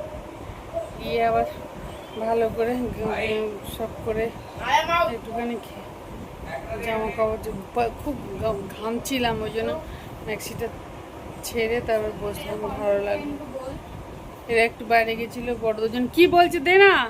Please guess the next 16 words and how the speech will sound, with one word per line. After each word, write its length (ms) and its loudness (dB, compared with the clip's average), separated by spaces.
দাদা, 240 0
কি 100 6
বলছিস? 540 4
একটা 200 -2
কাপ, 140 2
এ, 20 8
এ 100 8
বুড়ি, 160 2
একটা 240 -10
দে, 80 -2
এ 80 -4
বুড়ি, 220 -6
একটা 140 -14
না, 80 -6
দাও। 180 -8
আরে 120 -4